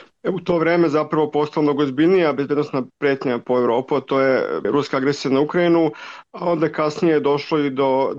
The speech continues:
rata u Gazi, do eskalacije sukoba oružanih na Bliskom istoku. To su sve mnogo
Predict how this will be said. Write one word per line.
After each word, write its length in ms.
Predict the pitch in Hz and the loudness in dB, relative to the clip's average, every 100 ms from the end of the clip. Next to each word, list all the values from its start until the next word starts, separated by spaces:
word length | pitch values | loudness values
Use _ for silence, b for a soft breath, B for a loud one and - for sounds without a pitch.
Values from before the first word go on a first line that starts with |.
| 143 | -2
rata 280 | 143 139 | -2 0
u 60 | 143 | -2
Gazi, 460 | 131 135 127 110 113 | 0 0 0 -2 -2
do 80 | |
eskalacije 540 | 127 - 131 135 - 139 | -2 -2 -2 -2 -2 -6
sukoba 520 | - 135 - 131 131 | -2 -4 -2 -2 0
oružanih 460 | 127 139 139 135 135 | 2 2 2 0 0
na 120 | 123 | 0
Bliskom 400 | 127 131 - 127 | 0 -2 0 -2
istoku. 340 | 120 131 - | -2 -8 -6
To 100 | 143 | -4
su 120 | 143 | -2
sve 100 | 143 | 0
mnogo 460 | 156 156 156 160 143 | 2 2 2 2 0